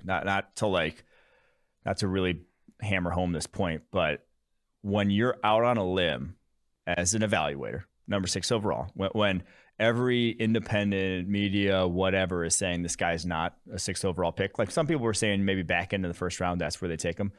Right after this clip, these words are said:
But when you're on a limb saying sixth overall pick, you should be a little wary, uh, when you are disagree with the consensus. Um, and then he showed nothing in two years, in my opinion, to change that. So I, I do think that you should be.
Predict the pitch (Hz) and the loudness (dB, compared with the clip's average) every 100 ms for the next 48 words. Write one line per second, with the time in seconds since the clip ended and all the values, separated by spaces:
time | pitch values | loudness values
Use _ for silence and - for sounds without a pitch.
0 | - - - - 101 104 127 147 117 104 | -16 -20 -8 -2 0 2 4 4 4 2
1 | 110 104 101 90 107 - 101 92 92 - | 2 0 -2 -2 -2 0 0 2 0 2
2 | 107 90 - - - - - - - - | 2 0 -4 -16 -20 -20 -20 -20 -8 -4
3 | 185 208 196 202 190 175 - 110 117 165 | 0 2 2 2 2 0 -6 -4 2 4
4 | 135 71 50 - 107 98 104 104 104 101 | 4 0 -6 0 2 2 4 4 4 4
5 | 98 95 87 - 92 85 92 82 - - | 4 4 2 -2 -6 -2 -2 -2 -4 -8
6 | - 104 123 - - - - - - - | -4 -4 -4 -6 -10 -12 -20 -20 -12 -2
7 | 85 82 78 95 _ _ _ _ _ _ | 0 0 -2 -8 _ _ _ _ _ _
8 | _ _ 117 107 104 110 - 113 104 104 | _ _ 0 2 4 2 2 2 2 2
9 | 123 113 120 107 101 120 104 98 98 139 | 0 0 0 0 2 0 0 0 -2 -4
10 | - _ - 113 190 135 - - - 110 | -8 _ -6 -2 0 -2 -4 -6 0 0
11 | - 107 143 147 - 127 113 - - - | 2 0 0 -4 0 0 -2 -6 -20 -10
12 | - 92 - 175 95 85 | -4 0 0 0 0 -2